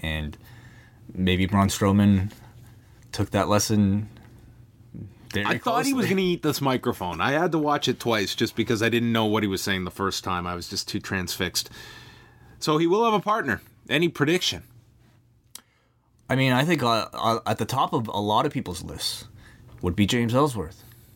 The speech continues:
Speaker 1: somebody who debuted against Braun Strowman. The, the Big Little dynamic, I think, is always a, a very impressive, fun visual.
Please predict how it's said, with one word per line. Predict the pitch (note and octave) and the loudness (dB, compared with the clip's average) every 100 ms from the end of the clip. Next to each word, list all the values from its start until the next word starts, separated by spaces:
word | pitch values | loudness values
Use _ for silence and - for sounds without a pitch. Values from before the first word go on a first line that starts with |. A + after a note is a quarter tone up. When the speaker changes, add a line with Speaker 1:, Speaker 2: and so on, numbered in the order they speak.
| - | -20
Speaker 1:
somebody | - A#2+ A#2+ B2+ | -2 2 4 4
who | A#2 | 2
debuted | F#2+ G#2 F#2+ G#2+ B2+ | 0 0 0 0 2
against | A#2 A#2 - | 2 2 2
Braun | A2+ A2 | 0 0
Strowman. | - A2+ A#2 C#3+ C#3+ B2+ | 2 2 4 2 -4 -6
The, | - G2 F#2+ | -4 -2 -2
the | G2 | -4
Big | F2+ A2+ | -2 0
Little | A2 A#2 A#2 | 2 2 2
dynamic, | A2 G#2+ A2 A#2+ A#2+ | 2 4 4 2 0
I | F#2+ | 0
think, | G#2+ F#2+ | -2 -4
is | F2+ | -2
always | G2 G2+ F#2+ | 0 0 0
a, | |
a | F#2 - F2+ | -2 -2 -4
very | F#2+ F#2+ | -2 -2
impressive, | F#2 G2 F#2 - F2+ - | -2 -2 -4 -2 -6 -6
fun | - G#2 F#2 | 0 2 2
visual. | F2+ F2+ G2 G#2 A#2 | 0 -2 2 2 0